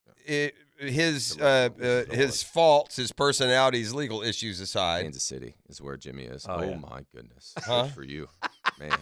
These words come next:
Speaker 1: he's got the Jim Edmonds catch up. And look at it. He's, yeah, he's, how'd I do that? Nice.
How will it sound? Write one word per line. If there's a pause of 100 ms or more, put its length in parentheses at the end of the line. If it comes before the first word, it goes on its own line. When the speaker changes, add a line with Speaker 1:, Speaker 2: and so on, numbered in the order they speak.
Speaker 1:
he's
got
the
Jim
Edmonds
catch
up.
And
look
at
it.
He's,
yeah,
he's, (1200)
how'd
I
do
that? (460)
Nice.